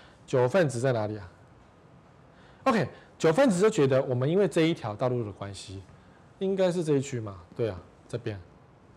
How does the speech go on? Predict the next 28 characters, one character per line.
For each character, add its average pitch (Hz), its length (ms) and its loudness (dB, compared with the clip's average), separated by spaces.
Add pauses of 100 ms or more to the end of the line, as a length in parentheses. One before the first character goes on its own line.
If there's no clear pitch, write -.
(1120)
好， 120 180 -4
应 123 60 -12
该 120 100 -8
这 117 100 -10
边。 104 160 -12 (1160)
就 349 120 4
觉 233 140 4
得 214 100 6
说 233 240 2 (200)
我 147 100 2
们 147 120 4
有 139 120 4
快 214 180 0
速 196 160 -4
道 175 140 2
路， 151 160 0
所 180 240 0
以 214 140 2
呢， 135 100 0
我 127 60 -2
们 117 80 -8
可 - 120 -6
以 151 60 -2
直 113 480 -6
通 135 320 -4
台 98 200 -12
积 110 200 -10
电。 107 200 -10